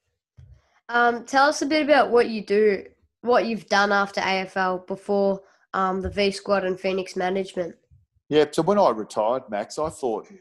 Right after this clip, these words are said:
Speaker 2: I, I love football, so I was keen to stay involved in the game. And for, for an ex-player, it's usually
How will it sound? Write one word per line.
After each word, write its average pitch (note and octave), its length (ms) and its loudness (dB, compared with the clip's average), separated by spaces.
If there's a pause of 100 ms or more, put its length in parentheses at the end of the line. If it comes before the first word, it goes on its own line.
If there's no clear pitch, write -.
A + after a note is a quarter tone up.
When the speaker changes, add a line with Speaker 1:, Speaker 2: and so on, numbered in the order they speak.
(160)
Speaker 2:
I, A#2+ 40 2
I B2 260 2
love G#2+ 320 0
football, A#2+ 580 -8
so - 140 -10
I - 20 -4
was A2+ 140 -10
keen C#3+ 240 -10
to G#2+ 60 -14
stay G2 280 -6
involved F#2 440 -6
in F2+ 100 -12
the E2 80 -14
game. G#2 420 -2 (340)
And G#2 340 -6 (240)
for, G2+ 240 -4
for G#2+ 240 0
an G2+ 80 -2
ex-player, F#2+ 640 -2
it's - 180 -14
usually G2 500 -4